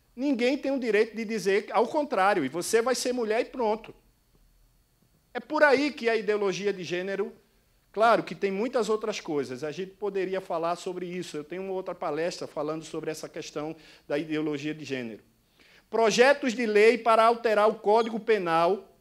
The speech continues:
onde o estupro de vulnerável passa de quatorze para doze.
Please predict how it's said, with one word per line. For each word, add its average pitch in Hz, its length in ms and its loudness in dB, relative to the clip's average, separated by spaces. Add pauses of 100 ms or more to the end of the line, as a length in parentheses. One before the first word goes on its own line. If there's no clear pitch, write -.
(580)
onde 220 280 -2
o 247 40 0
estupro 254 640 -4
de 220 140 -4
vulnerável 208 880 2 (920)
passa 220 400 2
de 208 140 -4
quatorze 226 640 2
para 254 300 2
doze. 185 580 2